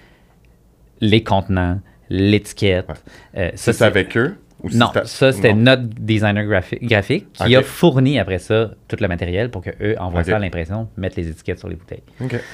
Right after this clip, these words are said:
Speaker 2: Mais
Speaker 1: Ça
Speaker 2: les
Speaker 1: aussi.
Speaker 2: bouteilles, c'est là-bas, c'est au
Speaker 1: Oui.
Speaker 2: manufacturier,
Speaker 1: Oui,
Speaker 2: mais
Speaker 1: exactement.
Speaker 2: tout L'esthétique.
Speaker 1: L-, ouais, exactement.
Speaker 2: OK.
Speaker 1: Ouais, ça, c'est, c'est pas eux. Ils, ils offraient ces services-là, mais nous, on tenait à faire affaire
Speaker 2: Ok.
Speaker 1: avec quelqu'un de Montréal qui pouvait s'en occuper, puis qu'on connaissait,
Speaker 2: Puis ça
Speaker 1: en,
Speaker 2: a
Speaker 1: en
Speaker 2: été
Speaker 1: qui on
Speaker 2: long.
Speaker 1: avait confiance.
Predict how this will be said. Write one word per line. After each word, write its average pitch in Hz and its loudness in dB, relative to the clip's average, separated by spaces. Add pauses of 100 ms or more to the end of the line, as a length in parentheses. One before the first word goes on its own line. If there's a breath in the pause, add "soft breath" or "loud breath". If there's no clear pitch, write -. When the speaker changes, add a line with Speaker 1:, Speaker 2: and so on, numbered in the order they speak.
(500 loud breath)
Speaker 2:
Mais 85 -4 (400)
Speaker 1:
Ça 107 6
Speaker 2:
les 104 6
Speaker 1:
aussi. 87 0
Speaker 2:
bouteilles, 117 2
c'est 107 -2
là-bas, 76 0
c'est 85 -2
au 82 0
Speaker 1:
Oui. 80 -2
Speaker 2:
manufacturier, 82 -2
Speaker 1:
Oui, 117 0
Speaker 2:
mais 92 0
Speaker 1:
exactement. 101 2
Speaker 2:
tout - -10 (840 loud breath)
L'esthétique. 110 0
Speaker 1:
L-, 113 -4
ouais, 101 0
exactement. 92 -4 (240)
Speaker 2:
OK. 82 -10 (360)
Speaker 1:
Ouais, - -8 (100)
ça, - -12
c'est, 82 -4
c'est - -8
pas 98 -2
eux. 95 -2 (140)
Ils, 123 -6
ils 127 4
offraient 143 4
ces 160 -2
services-là, 110 2
mais 143 0
nous, 104 0
on 104 2
tenait 104 -2
à 92 0
faire 95 -2
affaire 90 -4
Speaker 2:
Ok. 87 -2
Speaker 1:
avec - -8 (160)
quelqu'un 90 -2
de 87 -2
Montréal 85 -4
qui 85 -10
pouvait 85 -10
s'en 85 -8
occuper, 85 -10
puis - -12
qu'on 90 -10
connaissait, 87 -4
Speaker 2:
Puis 85 -4
ça 92 4
Speaker 1:
en, 87 2
Speaker 2:
a - -2
Speaker 1:
en - -4
Speaker 2:
été 90 0
Speaker 1:
qui 87 0
on 92 2
Speaker 2:
long. 90 2
Speaker 1:
avait 90 0
confiance. - -12